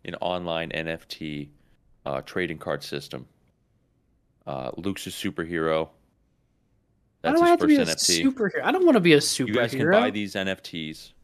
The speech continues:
Speaker 1: for the low price of a hundred dollars starting off. You can sell them online to your friends, you know. Um,
Speaker 2: Can I be
Speaker 1: make
Speaker 2: a
Speaker 1: Hello Harem
Speaker 2: pirate? Why
Speaker 1: great
Speaker 2: do I have
Speaker 1: again.
Speaker 2: to be, I don't
Speaker 1: We
Speaker 2: wanna
Speaker 1: have
Speaker 2: be
Speaker 1: the
Speaker 2: a
Speaker 1: Maha
Speaker 2: superhero.
Speaker 1: hats.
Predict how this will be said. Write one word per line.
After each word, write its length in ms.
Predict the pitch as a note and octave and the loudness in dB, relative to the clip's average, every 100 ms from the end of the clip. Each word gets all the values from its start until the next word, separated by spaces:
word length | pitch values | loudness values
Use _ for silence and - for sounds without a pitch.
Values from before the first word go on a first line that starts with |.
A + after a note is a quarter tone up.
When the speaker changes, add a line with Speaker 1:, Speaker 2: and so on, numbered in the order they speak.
| - - | -20 -18
Speaker 1:
for 100 | - | -12
the 80 | |
low 260 | F2 F#2+ G2+ | -8 -2 -4
price 580 | G2+ G2+ D2+ C#2+ - - _ _ _ _ _ _ - | -4 -8 -8 -8 -16 -20 _ _ _ _ _ _ -20
of 60 | D#2+ | -16
a 60 | |
hundred 260 | D#2+ E2 D2+ | -12 -12 -10
dollars 380 | D2 C#2 C#2+ C#2+ | -8 -8 -8 -14
starting 340 | - D#2+ D2 | -14 -14 -14
off. 120 | C2+ C2+ | -20 -14
You 120 | A2 | -12
can 100 | G#2+ | -12
sell 300 | - - A2 | -10 -6 -4
them 100 | G#2 | -4
online 340 | G2 F2+ E2+ E2 | -8 -8 -8 -8
to 40 | |
your 80 | D#2+ | -12
friends, 540 | - - D2 D2 - _ _ _ - | -14 -14 -14 -14 -20 _ _ _ -10
you 80 | |
know. 200 | D#2+ C#2+ D2 _ _ _ _ _ - | -6 -6 -8 _ _ _ _ _ -8
Um, 320 | D#2 C#2+ C2+ _ _ _ _ _ _ _ - | -4 -4 -8 _ _ _ _ _ _ _ -8
Speaker 2:
Can 80 | |
I 40 | C4+ | -4
be 140 | F#3 F#3+ | 0 0
Speaker 1:
make 80 | |
Speaker 2:
a 80 | - | 0
Speaker 1:
Hello 120 | G#2 C#3 | 0 2
Harem 180 | D#3+ F3+ F#3 F3+ | 2 2 0 0
Speaker 2:
pirate? 20 | |
Why 40 | G3 | 0
Speaker 1:
great 40 | - | 0
Speaker 2:
do 80 | |
I 40 | D#4 | 2
have 120 | D4+ | 0
Speaker 1:
again. 60 | F3+ | 0
Speaker 2:
to 60 | - | -8
be, 80 | G#3 _ - | -16 _ -6
I 40 | |
don't 140 | D4+ F4+ | -2 0
Speaker 1:
We 40 | |
Speaker 2:
wanna 100 | C4+ | 0
Speaker 1:
have 80 | G3 | 2
Speaker 2:
be 60 | E3 | 2
Speaker 1:
the 60 | |
Speaker 2:
a 20 | |
Speaker 1:
Maha 420 | F#2 F#2 G#2 G2 F#2 | 2 0 0 -4 -2
Speaker 2:
superhero. 320 | F2+ F#2 A2+ | -4 -4 -6
Speaker 1:
hats. 140 | A#2+ | -8